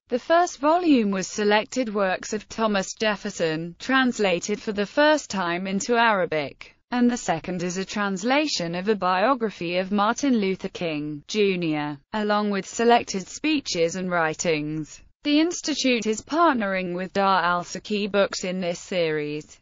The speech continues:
Cole has successfully solicited contributions through his website to support the translations and publications.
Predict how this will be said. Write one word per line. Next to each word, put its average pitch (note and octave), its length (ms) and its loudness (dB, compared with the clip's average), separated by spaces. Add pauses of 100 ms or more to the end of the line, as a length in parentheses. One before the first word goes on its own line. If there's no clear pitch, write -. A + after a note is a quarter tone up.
(180)
Cole D#4+ 340 0
has A3 240 0
successfully A3+ 880 -4
solicited A#3+ 720 -2
contributions G3 880 -4
through F#3+ 260 -2
his F#3 240 -2
website F#3+ 640 -2
to F#3+ 140 -8
support G3+ 440 -2
the A#3 80 -4
translations A3 960 0
and C4 180 2
publications. E3 1160 -4